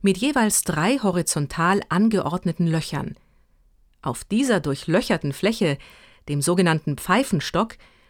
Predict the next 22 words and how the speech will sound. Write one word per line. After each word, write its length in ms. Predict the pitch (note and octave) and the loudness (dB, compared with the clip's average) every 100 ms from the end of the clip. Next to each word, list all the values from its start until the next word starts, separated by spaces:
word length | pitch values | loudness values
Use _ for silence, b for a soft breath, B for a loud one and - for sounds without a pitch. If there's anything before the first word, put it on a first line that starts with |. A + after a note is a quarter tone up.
| b | b
stehen 340 | b - C#4 D4+ | b -4 0 2
bei 100 | F#3+ | 2
der 240 | F3 D#3 | 0 -2
Orgel 360 | D#3+ G#3 A3+ F#3 | -2 0 0 0
die 120 | G#3 | -2
Pfeifen, 600 | - E3 D3 - C#3+ D3+ - _ - | -4 -2 -2 -4 -6 -8 -12 _ -6
also 280 | D#3+ C#3 C#3+ | -2 0 -2
in 160 | D3+ | -2
jedem 360 | C#3+ D#3 A#3 A#3+ | 0 2 2 2
Loch 340 | D3+ A3+ - - | 0 -2 -6 -8
eine 260 | - C#3+ G3 | -2 0 0
Pfeife. 480 | - D#3+ C#3 - D#3 _ _ _ _ _ _ _ _ _ _ _ | -4 -6 -6 -8 -14 _ _ _ _ _ _ _ _ _ _ _
Die 140 | F3 D#3 | -6 -4
Pfeifen 540 | - F#3+ C#4+ - A3+ | -2 0 0 2 2
einer 320 | - D#3+ D#3 | 2 0 0
horizontalen 920 | C#3 C#3 C3+ - C#3 C#3 E3 G3+ A#3+ D#3+ | 0 -4 -4 -2 -4 -2 0 2 2 0
Reihe 400 | C3+ C#3 G#3 C4+ | 0 0 0 0
gehören 400 | A3 F#3 C#4+ A3+ | 0 0 2 2
dem 160 | G3+ | 2
gleichen 480 | F#3 D3 E3 F#3+ F#3 | 2 0 0 2 0
Typ 300 | - A3 - | 0 -2 -2
an 240 | C#3 D3+ | -2 0